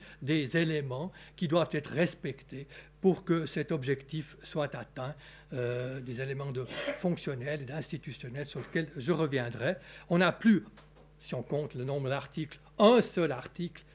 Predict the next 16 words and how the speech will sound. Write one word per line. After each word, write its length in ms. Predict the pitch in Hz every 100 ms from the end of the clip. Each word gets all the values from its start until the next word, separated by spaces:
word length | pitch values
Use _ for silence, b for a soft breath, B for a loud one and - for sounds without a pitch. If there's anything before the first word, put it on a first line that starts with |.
| b
qui 100 | -
proclame 500 | - 151 143 147 131
quelque 280 | 127 120 131
chose, 460 | - 123 143 190 - B B -
mais 200 | 143 139
quatre, 420 | 151 175 - -
voire 200 | 120 -
cinq 360 | - 196 196 147
articles, 560 | 117 - - 151 - B B B B
euh, 160 | 143 139
qui 240 | - 170
vont 240 | 120 147 170 B 139
définir 560 | 202 214 180 156 175
plus 240 | - 170 131
en 80 |
détail 460 | 123 113 - 123 131